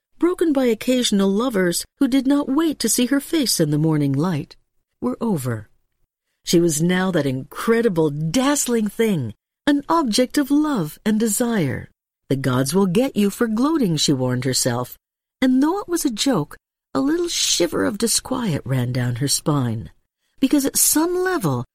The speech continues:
she did feel that this much luck had a price tag, and that sooner or later she'd have to have a leg amputated or get cancer to balance the books. "Idiot," she muttered,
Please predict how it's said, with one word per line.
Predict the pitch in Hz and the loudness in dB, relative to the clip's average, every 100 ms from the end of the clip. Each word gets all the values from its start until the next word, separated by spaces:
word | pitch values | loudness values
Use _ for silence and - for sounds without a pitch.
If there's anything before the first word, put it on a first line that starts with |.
| _ - | _ -4
she | - 254 | 0 2
did | 208 349 | 2 0
feel | 359 294 277 | 0 0 2
that | 233 220 | 2 -2
this | 196 208 330 381 - | -4 0 0 0 0
much | 269 262 285 - | 0 0 0 -2
luck | 254 262 277 143 - | 0 2 0 -2 -4
had | 180 180 | -2 -2
a | |
price | 208 - 214 151 | -2 -2 0 0
tag, | - 143 120 - - _ _ _ | -2 -2 -2 -6 -12 _ _ _
and | 147 | 0
that | 135 - | 2 2
sooner | - 139 131 151 | 2 2 2 2
or | 185 | 4
later | 190 208 156 120 127 _ _ _ | 4 2 2 0 -2 _ _ _
she'd | - 143 | 0 2
have | 151 139 | 0 0
to | 170 | 0
have | 151 196 | 2 2
a | |
leg | 220 233 294 240 | 4 4 2 2
amputated | 165 131 139 - 143 127 123 - _ | 0 0 -2 0 0 0 -4 -8 _
or | 277 | 0
get | 269 311 - | 2 0 -2
cancer | 339 359 349 - 120 - | -4 -2 0 0 0 -2
to | 294 | -2
balance | 254 339 285 143 - | -2 -2 -2 -2 -2
the | |
books. | 131 127 - - - - _ _ _ _ _ _ | -2 -2 -4 -6 -8 -8 _ _ _ _ _ _
"Idiot," | 156 127 131 - | 0 2 -2 -2
she | - 135 | -2 0
muttered, | 127 117 123 127 | 0 -2 -2 -4